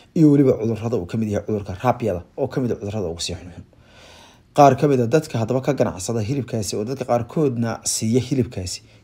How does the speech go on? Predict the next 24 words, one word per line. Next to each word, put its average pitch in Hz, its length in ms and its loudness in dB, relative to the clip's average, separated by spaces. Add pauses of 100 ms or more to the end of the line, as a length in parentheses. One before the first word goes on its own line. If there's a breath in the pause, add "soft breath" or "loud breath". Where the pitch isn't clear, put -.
kana 180 200 -2 (120)
iibsada, 101 400 -4 (420 loud breath)
ayaa 135 540 6
af 120 120 -4
labadii 131 360 4
yeedhay 117 260 2
kadib 127 260 -2
markii 143 420 -4 (160)
uu 113 140 -2
ku 156 200 -8
dhawaaqay 123 800 0
guddoomiyaha 120 680 -2 (1200)
magaalada 120 480 4
ugu 160 340 -2
weyn 165 200 4 (500 loud breath)
ee 170 100 6
hilibkaasi 156 760 4
eyda 160 320 4
laga 117 320 4
qasho - 400 -2
ama 107 200 -2
laga 101 520 2 (120)
cuno 90 340 -4 (500 loud breath)
in 175 160 2